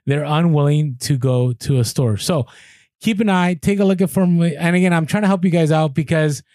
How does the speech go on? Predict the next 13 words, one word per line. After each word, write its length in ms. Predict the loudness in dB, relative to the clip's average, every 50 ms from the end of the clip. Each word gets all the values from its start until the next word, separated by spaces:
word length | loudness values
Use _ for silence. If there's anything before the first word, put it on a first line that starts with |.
| _ _ _ _ _ -4
I 100 | -2 -2
know 120 | 0 2
you 180 | 2 2 2 0
can't 240 | 0 0 -2 0
go 80 | 0 0
sourcing, 580 | 0 0 0 0 0 -2 -2 -4 -6 -8 -8 -4 -2
right? 240 | -2 0 0 -2 -2
So 100 | -2 0
we're 160 | 0 2 2
looking 200 | 0 0 0 0 0
at 140 | 0 0
things, 240 | 0 0 0 0 0 0
hey, 220 | 0 -2 -2 -4